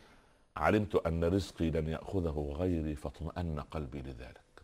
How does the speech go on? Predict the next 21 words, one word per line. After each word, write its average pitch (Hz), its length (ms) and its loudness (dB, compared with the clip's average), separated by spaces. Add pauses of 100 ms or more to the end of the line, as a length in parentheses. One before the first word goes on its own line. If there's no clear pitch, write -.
(1700)
وأن 90 280 4
عملي 95 420 6
لن 87 180 6
يقوم 92 420 2
به 87 260 2
غيري 87 360 2
فاجتهدت - 580 -8
فيه، 62 180 -10 (1080)
وعلمت 85 420 2
أن 78 240 -2
الله 80 540 2 (760)
ناظر 82 560 4
إلي 82 280 2
في 76 140 -2
كل 80 300 -2
لحظة 78 300 2
فخشيت 80 560 -4
أن 73 180 -2
يراني 76 400 0
على 71 240 -6
معصية، 71 480 -4